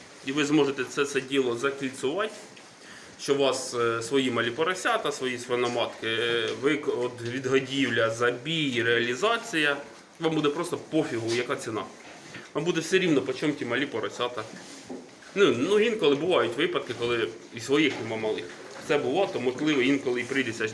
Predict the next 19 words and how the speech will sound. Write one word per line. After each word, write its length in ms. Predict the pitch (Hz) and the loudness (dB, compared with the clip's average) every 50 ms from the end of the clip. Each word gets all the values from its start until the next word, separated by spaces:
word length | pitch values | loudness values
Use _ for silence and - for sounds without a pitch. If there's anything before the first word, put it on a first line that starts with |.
| 110 117 110 - - - - | -6 -10 -12 -14 -14 -12 -10
купляти. 260 | - 123 - 117 104 101 | -10 -4 -2 -2 -2 -2
Все 160 | - - 165 | 0 0 0
бува. 220 | 147 123 107 98 - - - - - - - | 0 0 -2 -4 -6 -8 -12 -18 -20 -10 -10
Від 100 | 135 131 | -6 -2
цього 120 | 165 160 147 | 0 0 0
ніхто 180 | 139 143 151 | 2 2 2
не 100 | 135 120 | 2 2
застрахований. 600 | 117 117 113 - 117 113 - 110 107 98 104 101 - - - - - - - - - - - - 640 - - - - - - - - - - - - - - - - - - - - - | 0 -2 -4 -4 -6 -6 -4 -4 -4 -4 -4 -6 -8 -12 -18 -18 -16 -16 -16 -16 -16 -16 -14 -14 -14 -14 -14 -16 -16 -14 -12 -12 -12 -12 -14 -10 -6 -4 -4 -4 -4 -4 0 2 4 6
Але 140 | 160 185 180 | 6 6 6
ви 140 | 180 170 165 156 151 147 139 143 | 6 6 6 6 6 6 4 4
його 180 | 151 151 151 143 | 6 6 6 6
відкормите 540 | 147 139 - - 185 170 147 139 135 - 123 | 4 2 2 4 4 6 6 6 4 4 0
і 40 | 117 | 2
самі 240 | 113 143 139 120 | 2 2 2 2
продасте. 500 | 113 117 113 107 110 104 - - - 95 95 - - - - - - - - - - - - - | 2 0 -2 -4 -4 -6 -6 -8 -10 -10 -10 -12 -16 -20 -20 -18 -18 -18 -16 -16 -14 -12 -6 -2
От 300 | - - - 127 123 - | -2 -2 -2 -2 -2 -2
і 40 | 139 | -2
все. 280 | 131 127 - 117 101 - - | -2 0 0 0 0 2 2
От 160 | 139 135 | 0 0